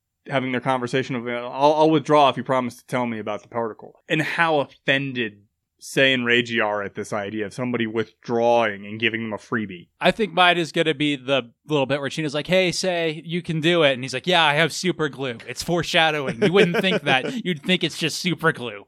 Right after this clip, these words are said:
Speaker 2: but it is, in fact, foreshadowing.
Speaker 3: <laughs>
Speaker 1: I don't know why that didn't click with me. I think the reason why it
Speaker 2: Well
Speaker 1: didn't is because in my head, super glue is just a natural
Speaker 2: Yeah.
Speaker 1: part of a modeling kit.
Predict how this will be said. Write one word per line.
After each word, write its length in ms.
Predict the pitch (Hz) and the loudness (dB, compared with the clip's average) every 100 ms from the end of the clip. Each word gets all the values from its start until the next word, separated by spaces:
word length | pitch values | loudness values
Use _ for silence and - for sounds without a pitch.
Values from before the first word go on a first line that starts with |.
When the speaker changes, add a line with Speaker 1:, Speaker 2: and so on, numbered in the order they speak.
| - | 0
Speaker 2:
but 160 | 147 | 0
it 80 | 156 | 2
is, 180 | 147 131 | 0 0
in 100 | 139 | -2
fact, 340 | - 127 - | 0 0 -2
foreshadowing. 720 | - 147 117 - 127 117 98 - | -4 -4 -2 0 0 0 0 -2
Speaker 3:
<laughs> 1000 | - 175 165 - - _ _ _ _ _ | -2 -2 -4 -8 -12 _ _ _ _ _
Speaker 1:
I 80 | 165 | 0
don't 100 | 214 | 2
know 60 | |
why 160 | 196 175 | 4 4
that 100 | 175 | 4
didn't 260 | 165 170 127 | 2 -2 -4
click 260 | 127 123 | -4 -4
with 100 | 151 | -4
me. 120 | 165 | -2
I 100 | 160 | -2
think 240 | 143 190 202 | 0 0 0
the 80 | 165 | 0
reason 360 | 139 143 143 | 0 -2 -2
why 160 | 120 117 | -2 0
it 80 | 113 | 0
Speaker 2:
Well 100 | 190 | -2
Speaker 1:
didn't 180 | 123 | -4
is 140 | 135 135 | -8 -2
because 380 | 143 143 143 151 | 0 4 2 2
in 180 | 147 | 0
my 220 | 147 131 120 | 2 2 2
head, 340 | 143 160 127 | 2 2 0
super 240 | - 170 | -6 -6
glue 160 | 147 147 | -2 -2
is 80 | 127 | -2
just 160 | 131 | -4
a 60 | 139 | -4
natural 380 | 117 117 - 131 | -2 -2 -2 0
Speaker 2:
Yeah. 80 | 135 | 2
Speaker 1:
part 160 | 123 | 0
of 80 | 120 | -4
a 40 | 107 | -8
modeling 440 | 98 110 139 147 | -8 -6 -6 -4
kit. 280 | 143 185 | 0 -2